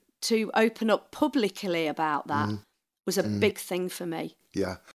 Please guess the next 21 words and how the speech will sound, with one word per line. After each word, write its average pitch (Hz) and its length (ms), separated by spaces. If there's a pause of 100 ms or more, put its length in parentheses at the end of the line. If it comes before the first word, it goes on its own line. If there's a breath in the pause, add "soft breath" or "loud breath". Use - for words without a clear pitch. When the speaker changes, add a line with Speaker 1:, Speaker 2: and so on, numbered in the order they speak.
(220)
Speaker 2:
So, 151 120
you're, 147 220
I 147 60
mean, 143 180
you 139 180
are, 139 200
you, 104 160
you're 95 200
healthy, 120 920 (600 soft breath)
um, 92 680 (520)
I 135 160
would 143 220
never 131 420
have 104 100
known 120 420
you 107 100
had 98 180
that 90 200
diagnosis 95 640
if 95 180
you, 101 280